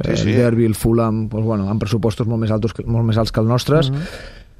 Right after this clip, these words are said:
Speaker 1: però és un tema de regularitat, perquè és una lliga que, com et, com tu, com tu bé has, bé has dit, és, és molt dura i vas a camps complicats, dimarts, dimarts a la nit, i, i, i és complicat, és difícil.
Speaker 2: Per cert, com li diuen al teu equip?
Speaker 1: Seagulls.
Speaker 2: Què significa?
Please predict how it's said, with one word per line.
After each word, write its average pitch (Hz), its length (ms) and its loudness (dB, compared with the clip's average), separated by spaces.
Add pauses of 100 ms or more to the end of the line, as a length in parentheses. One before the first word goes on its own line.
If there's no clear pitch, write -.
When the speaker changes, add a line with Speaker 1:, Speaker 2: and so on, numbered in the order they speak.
(280)
Speaker 1:
però 131 380 4
és 117 120 2
un 120 100 0
tema 113 220 2
de 110 60 2
regularitat, 110 640 2
perquè 110 120 0
és 101 80 0
una 110 120 0
lliga 110 220 2
que, 98 480 0
com 101 160 0
et, 101 120 -4
com 107 200 -2
tu, 104 380 0
com 98 140 -2
tu 107 120 0
bé 107 80 2
has, 104 180 0 (160)
bé 107 120 0
has 95 140 -2
dit, 101 200 0
és, 104 260 0
és 95 120 -2
molt 107 200 2
dura 110 180 2
i 107 60 2
vas 101 160 2
a 107 60 0
camps 104 200 -2
complicats, 107 720 0
dimarts, 107 380 0
dimarts 110 360 0
a 110 100 2
la 104 80 0
nit, 110 380 2
i, 104 40 0
i, 92 1000 -2
i 101 40 2
és 98 100 -2
complicat, 92 420 -2
és 92 100 -4
difícil. 92 380 -4 (140)
Speaker 2:
Per 104 140 -2
cert, 139 180 2
com 160 140 2
li 185 80 6
diuen 135 220 6
al 98 120 -6
teu 92 140 -6
equip? 85 260 -14 (640)
Speaker 1:
Seagulls. 113 680 0 (760)
Speaker 2:
Què - 140 -16
significa? 113 460 0